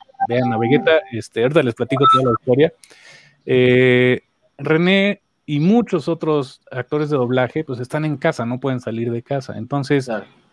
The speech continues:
Speaker 1: hace bastantes años se trabajaba con una tecnología que se llamaba I S D N, I S D N, y, mm,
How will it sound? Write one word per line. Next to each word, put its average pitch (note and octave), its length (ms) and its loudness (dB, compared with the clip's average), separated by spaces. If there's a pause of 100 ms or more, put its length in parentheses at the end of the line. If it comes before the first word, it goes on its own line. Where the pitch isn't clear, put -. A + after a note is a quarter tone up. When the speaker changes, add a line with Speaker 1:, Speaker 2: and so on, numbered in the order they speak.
Speaker 1:
hace C3+ 260 -2
bastantes D3 520 -2
años C3 260 0
se A#2+ 80 -12
trabajaba B2 560 0
con B2 140 -2
una B2+ 140 0
tecnología A#2 460 -2
que - 80 -18
se A#2+ 100 -8
llamaba A#2+ 300 0
I C3 220 0
S B2 140 0
D A#2+ 160 0
N, C#3+ 180 -4
I C3+ 200 -2
S A#2+ 200 -6
D A2+ 300 -6
N, A#2+ 340 -8 (600)
y, D#3 360 0
mm, D#3+ 240 0